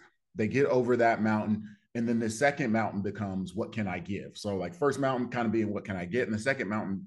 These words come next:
being, like, "What's my purpose? How do I impact the world? How do I shape others?"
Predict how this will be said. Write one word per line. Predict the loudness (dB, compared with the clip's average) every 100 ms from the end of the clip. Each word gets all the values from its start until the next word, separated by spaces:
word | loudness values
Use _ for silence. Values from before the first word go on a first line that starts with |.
| -4
being, | -2 -2 -4
like, | -6 -10 _ _ _ -20 -14
"What's | -8 -2 0 2
my | 0
purpose? | 2 0 2 6 4 4 -6 _ _ -4
How | 2 4
do | 4
I | 2
impact | 0 -2 -2
the | -4
world? | 0 2 2 2
How | 0
do | 0
I | 0
shape | -2 -4 -2
others?" | 0 0 0 -2 -2